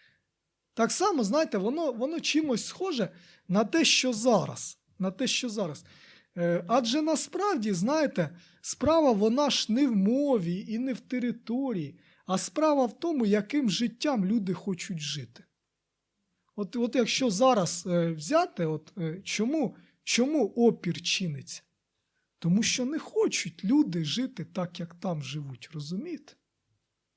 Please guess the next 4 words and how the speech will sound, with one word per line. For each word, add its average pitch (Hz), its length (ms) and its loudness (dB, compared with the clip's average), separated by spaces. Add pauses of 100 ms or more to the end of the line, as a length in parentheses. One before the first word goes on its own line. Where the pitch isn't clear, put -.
(760)
Люди 240 340 4
хочуть 240 480 0
жити 190 500 -4
по-іншому. 196 880 -6